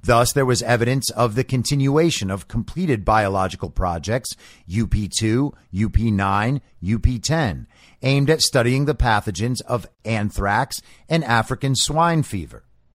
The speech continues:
The Pentagon is also interested in insect vectors capable of spreading dangerous infectious diseases. The analysis of the obtained materials confirms the transfer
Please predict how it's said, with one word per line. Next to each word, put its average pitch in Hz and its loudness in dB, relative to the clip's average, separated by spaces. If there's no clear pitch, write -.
The 143 2
Pentagon 151 2
is 151 0
also 156 0
interested 101 -4
in 147 0
insect 165 0
vectors 82 -6
capable 131 -2
of 98 -4
spreading 123 -2
dangerous 110 -2
infectious 113 -4
diseases. 123 -6
The 131 2
analysis 117 2
of 117 0
the 127 -2
obtained 113 -2
materials 104 -2
confirms 120 0
the 160 -4
transfer 98 -4